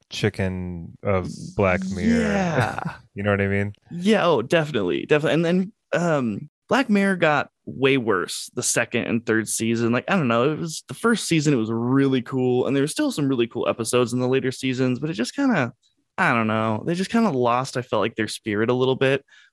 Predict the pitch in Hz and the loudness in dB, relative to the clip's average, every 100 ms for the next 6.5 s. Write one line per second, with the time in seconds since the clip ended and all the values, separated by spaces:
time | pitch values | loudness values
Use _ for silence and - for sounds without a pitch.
0 | - 139 139 123 117 110 107 - 160 139 | 0 2 4 4 2 0 -2 -2 0 2
1 | 135 123 117 147 120 104 95 - - - | 0 0 -2 0 2 0 0 -6 -16 -16
2 | _ 131 131 123 117 101 - 123 113 104 | _ 0 2 2 2 0 -4 -2 0 0
3 | 110 123 104 113 107 113 107 101 160 147 | -2 -2 0 0 0 0 0 2 2 2
4 | 113 107 117 135 127 127 120 110 87 _ | 0 0 0 0 0 -2 0 -2 -4 _
5 | _ _ - 123 117 120 117 123 117 104 | _ _ -6 -4 0 0 0 0 0 0
6 | 92 90 71 53 | -2 -4 -6 -10